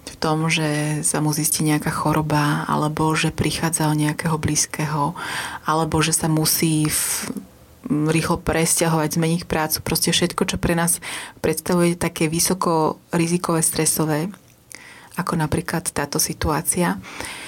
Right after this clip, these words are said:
Prvé, čo prichádza, je šok. Hej? To, to asi poznáme na sebe všetci, že keď sme sa dozvedeli prvýkrát, čo sa deje, tak sme boli ohromení, boli sme v neuveriteľnom šoku.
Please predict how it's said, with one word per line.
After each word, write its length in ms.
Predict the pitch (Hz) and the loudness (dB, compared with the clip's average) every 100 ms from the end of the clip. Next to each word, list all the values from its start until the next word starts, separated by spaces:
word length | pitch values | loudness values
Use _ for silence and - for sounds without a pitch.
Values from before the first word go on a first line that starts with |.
| - - - - - - | -14 -16 -18 -20 -20 -2
Prvé, 240 | 196 196 202 | 2 2 2
čo 80 | |
prichádza, 480 | 190 170 - 175 170 | 0 -2 0 0 2
je 60 | 165 | 2
šok. 260 | - - - - - 175 | 0 -2 -8 -12 -6 -2
Hej? 240 | 180 196 | 0 -2
To, 160 | 175 175 | -2 -4
to 180 | - 170 | 0 0
asi 160 | 170 185 | 0 -4
poznáme 480 | 165 160 160 160 | -4 -2 0 0
na 80 | 160 | 0
sebe 240 | - 170 - | 0 0 0
všetci, 340 | 156 - - - | -2 -2 -2 0
že 100 | - | -2
keď 100 | 170 180 | 0 2
sme 80 | 175 | 4
sa 160 | 175 | 2
dozvedeli 560 | 165 160 175 175 170 165 | 2 2 4 2 0 0
prvýkrát, 800 | 170 160 160 - 160 - - - | 0 0 -2 -2 -2 0 -2 -4
čo 80 | - | -2
sa 160 | - | 0
deje, 320 | 156 156 156 | 2 2 0
tak 240 | 156 - 165 | 0 -4 -2
sme 80 | 156 | -2
boli 240 | 151 151 - - | -2 -4 -6 -4
ohromení, 560 | 175 143 165 156 139 147 | -2 2 2 2 0 0
boli 160 | 156 156 | -2 -2
sme 240 | 170 165 | 0 -2
v 80 | 160 | -2
neuveriteľnom 720 | 160 165 160 156 160 156 156 | -2 0 0 -2 -2 0 0
šoku. 480 | - 147 139 - | 0 0 0 -4